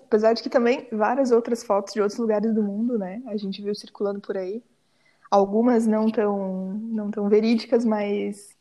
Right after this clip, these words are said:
em grande parte sim, né? Eu também vi alguns relatos de amigos comentando que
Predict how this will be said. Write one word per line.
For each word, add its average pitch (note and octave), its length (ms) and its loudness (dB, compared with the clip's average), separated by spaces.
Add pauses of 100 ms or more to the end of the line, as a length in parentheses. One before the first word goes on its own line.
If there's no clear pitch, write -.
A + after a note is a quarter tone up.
(160)
em G#3+ 60 -2
grande A3 300 0
parte A3 280 -2
sim, G#3 220 -8
né? F#3+ 260 -8 (400)
Eu F#3+ 100 -4
também A3 280 2
vi A3+ 100 2
alguns A#3 300 2
relatos A3+ 380 -2
de A3 100 0
amigos G#3+ 340 -2
comentando G#3 640 -4
que G#3 600 -8